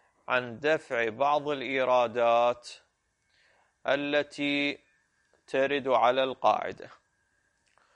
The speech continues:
والإيرادات التي سوف يستعرضها المصنف هي ثلاثة. الإيراد الأول والإيراد الثاني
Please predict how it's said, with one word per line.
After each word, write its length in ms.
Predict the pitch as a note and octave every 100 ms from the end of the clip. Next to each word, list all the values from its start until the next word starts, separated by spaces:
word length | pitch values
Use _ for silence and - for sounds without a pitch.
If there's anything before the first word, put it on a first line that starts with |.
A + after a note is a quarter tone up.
| _ _ _ _
والإيرادات 1200 | C3 C3+ B2 C3+ C3 C3 C3 B2+ D3+ C3+ A2 - - - _ _ _ _ _ _ -
التي 840 | C3 B2+ B2 - C3+ B2 B2 A#2 _ _
سوف 520 | - C3+ C3+ A#2+ - C3 B2+ B2 -
يستعرضها 880 | B2+ A#2+ - B2+ A#2+ B2+ C#3 B2+ B2
المصنف 840 | A2 A2 - C3+ B2 A2 G#2+ - _ _ _ _ _ _ _ _ _ -
هي 240 | D3+ D3
ثلاثة. 720 | - C#3+ C#3 G#2+ - G#2+ _ _ _ _ _ _ _ _ _ _ _ _ _ _ _ _ _ -
الإيراد 680 | B2 B2+ - B2 C3 D#3 D3
الأول 400 | C3+ C3+ C3 A#2
والإيراد 540 | A#2 A#2 A#2 C3+ C#3
الثاني 640 | C3+ - C#3 B2+ A#2+ A2